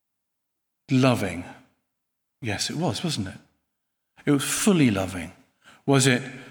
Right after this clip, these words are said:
forgiving? Of course it was. We can look at the cross and see forgiveness. We can see the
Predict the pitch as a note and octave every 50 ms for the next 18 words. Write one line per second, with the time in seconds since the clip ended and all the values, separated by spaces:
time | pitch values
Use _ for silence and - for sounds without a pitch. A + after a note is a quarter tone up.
0 | - _ - - - C3+ A#2 D3 D3+ B2+ G#2+ F2+ F#2+ - - G#3+ A#3 A#3 - -
1 | D#3+ B2+ C3+ A2+ G2+ F#2+ G2 G2 - - - - - - - - - - C#3 B2
2 | - C#3 C3 C3 C3+ - - - - - F3 E3+ D#3 - - A2+ G#2+ - - -
3 | C3+ B2 A#2 G#2 - - - - - - - C#3+ A#2 - C#3 C3 C3+ B2 G2 F2+
4 | F2 - - A#2 A2 - A#2+ - - C#3+ C3 A#2+ A2 A#2 A#2+ A2+ A2+ A2+